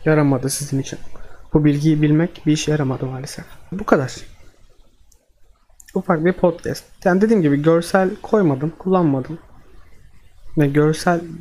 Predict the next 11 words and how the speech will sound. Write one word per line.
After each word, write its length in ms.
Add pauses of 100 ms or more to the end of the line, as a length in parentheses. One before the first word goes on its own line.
(460)
dinlediyseniz 680
bir 60
şekilde 460
bu 300
dakikaya 380
kadar 280
geldiyseniz 840 (880)
görselli 760
olsaydı 680 (280)
nasıl 260
olurdu? 480